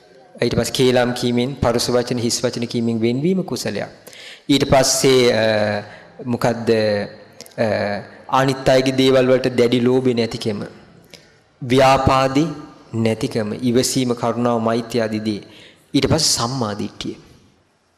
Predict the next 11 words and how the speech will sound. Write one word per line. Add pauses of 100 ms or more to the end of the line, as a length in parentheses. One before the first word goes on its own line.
(680)
සම්මා
දිට්ඨිය
ඉතින්
මෙතනම
තියෙනවනේ
මොකද්ද?
කුසල්, (420)
අකුසල්. (420)
අකුසල්
මුල, (320)
කුසල්